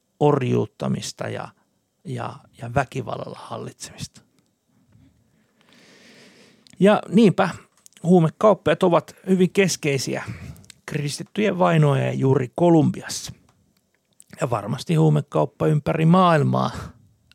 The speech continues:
on samanlaisia ongelmia, mutta me puhumme Kolumbiasta, joka on niin sanottu huumevaltio,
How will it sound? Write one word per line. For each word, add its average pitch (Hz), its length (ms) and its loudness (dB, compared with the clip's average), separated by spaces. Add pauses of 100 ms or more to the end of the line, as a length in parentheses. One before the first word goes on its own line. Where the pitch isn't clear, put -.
(120)
on 123 180 -4
samanlaisia 131 800 -2 (600)
ongelmia, 139 580 0
mutta - 280 -10
me 71 160 -6
puhumme 127 280 -2 (100)
Kolumbiasta, 151 680 2
joka 123 300 -10
on 120 120 -6
niin 123 140 -4
sanottu 123 500 -12 (800)
huumevaltio, 127 920 0